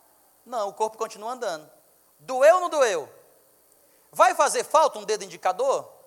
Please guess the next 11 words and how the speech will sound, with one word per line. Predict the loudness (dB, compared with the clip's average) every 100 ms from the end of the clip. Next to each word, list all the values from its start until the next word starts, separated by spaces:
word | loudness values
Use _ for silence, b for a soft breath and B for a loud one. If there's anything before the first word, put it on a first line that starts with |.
| _ _ _ _ _ _
Vai, | -8 -6 -8
porque | -14
senão | -18
como | -16 -16
é |
que | -8
eu |
vou |
apontar? | -8 -8 -12 -10 -10 -10 -16 _ _ _ _ _ _ _ _ _ _ b b b b _ _
Não | -4
é? | -2 -2